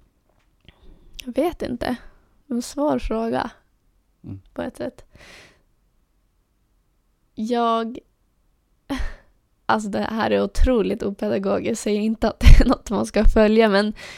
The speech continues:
Speaker 1: jag tror att jag gör något annat. Jag gör inte det jag ska. Eller det som stressar mig. Jag, jag tror att jag flyr från det. Och det är säkert jättenegativt. Men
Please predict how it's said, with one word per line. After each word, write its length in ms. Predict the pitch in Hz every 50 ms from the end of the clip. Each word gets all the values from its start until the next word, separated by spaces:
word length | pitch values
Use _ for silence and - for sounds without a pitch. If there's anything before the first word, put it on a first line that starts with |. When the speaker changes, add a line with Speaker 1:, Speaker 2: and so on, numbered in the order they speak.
| - - _ _
Speaker 1:
jag 180 | - 240 220
tror 140 | 226 294 320 294
att 160 | 247 220 -
jag 140 | 226 220 214
gör 180 | 208 202 214
något 160 | 214 220 - -
annat. 580 | 311 359 294 - - - 214 - _ - - - _ 339 - _ _ _ _ _ _ _ _ _
Jag 220 | - 277 269 269
gör 240 | 247 247 254 254 226
inte 220 | 220 214 208 - 208
det 100 | 208 220
jag 140 | 214 226 -
ska. 280 | - - - - 220 - _ _ _ _ _ _ 453 _ _ _ _ _ _ _ _ _ _ _ _ _
Eller 200 | - 247 240 233
det 140 | 214 208 220
som 140 | 226 214 214
stressar 400 | - - 226 - - 269 247 - -
mig. 180 | - 240 - _ _ _ _ _ _ _ _ _ _ _ _ _ _ _ _ _ _ _ _ _ _ _ _ _ _ _ _ _ _ _ _ _ _ _ _ _ _ _ _ _ _ _ _
Jag, 400 | - 254 254 254 254 247 240 - - -
jag 160 | - 247 247
tror 160 | - 285 269
att 120 | 226 214 -
jag 160 | 254 262 247
flyr 580 | - - - 277 262 294 254 - - - - 214
från 320 | - - - - - 247
det. 180 | - - 247 240 - -
Och 160 | - - 233
det 140 | 208 214 247 277
är 60 | 269
säkert 400 | 247 - 233 220 - - - -
jättenegativt. 1080 | - 226 - - - 220 240 277 262 247 - - - - - - 240 - - - - - - _ _ _ _ _ _ _ _ _ _ _
Men 340 | - 226 226 220 220 220 220